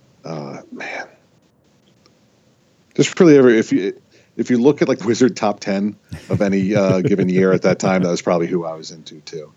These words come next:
Speaker 2: Yeah.
Speaker 1: Very stereotypical little fanboy.
Speaker 2: Well, that was, I mean, that was, everything was available. That was the thing, you know, the, the names that you mentioned there, that was, it wasn't just, like, you know, you, you went to a, a drugstore and picked up Spider-Man
Speaker 1: Right.
Speaker 2: and, and read it.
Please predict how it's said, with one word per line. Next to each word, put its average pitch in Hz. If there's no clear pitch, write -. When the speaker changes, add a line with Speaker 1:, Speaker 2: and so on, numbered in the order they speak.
Speaker 2:
Yeah. 85
Speaker 1:
Very 104
stereotypical 98
little 87
fanboy. 82
Speaker 2:
Well, 120
that 143
was, 120
I -
mean, 110
that 104
was, 98
everything 98
was 80
available. 85
That 87
was 90
the 82
thing, 82
you 80
know, 78
the, 82
the 90
names 90
that 85
you 82
mentioned 82
there, 82
that 50
was, -
it 87
wasn't 85
just, -
like, 73
you 73
know, 67
you, 82
you 87
went 78
to 73
a, 73
a -
drugstore 71
and 69
picked -
up 69
Spider-Man 71
Speaker 1:
Right. 87
Speaker 2:
and, 71
and 71
read 71
it. 67